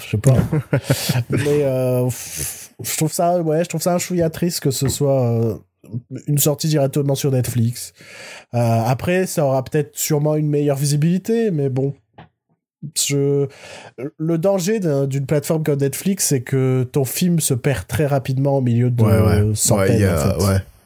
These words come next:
Speaker 1: Euh, parce qu'il y a toujours des gens pour dire qu'il y a rien sur le catalogue Netflix, mais, euh,
Speaker 2: <laughs>
Speaker 1: mais il y a beaucoup, beaucoup de choses au final. Et, et je trouve ça un peu, euh,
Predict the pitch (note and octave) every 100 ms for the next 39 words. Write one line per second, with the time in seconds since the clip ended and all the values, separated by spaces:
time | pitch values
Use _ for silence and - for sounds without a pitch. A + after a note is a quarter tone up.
0 | - - - - - - _ - G#2 G2
1 | G#2 G2+ A#2 A#2 - C3+ B2 A#2 C#3+ C3
2 | C3+ D3 C3 A#2 B2 - A#2 A#2+ A#2+ A#2+
3 | A2+ A2+ A2+ A2 A2+ A2 E3 D#3+ - A#2+
4 | A2 G#2+ G2+ G2 G2 G2+ C#3 - - A2
5 | D3 B2 B2+ A#2+ A#2 D3+ - D3+ A2+ B2
6 | A#2 B2+ - D#3 A#2+ A2 A2 A2+ G#2+ G2
7 | - A2+ A2+ A2 G#2+ G#2+ G#2+ - A2+ -
8 | C3+ - D3+ C#3+ C#3 E3 D#3+ D#3 C#3+ C3
9 | B2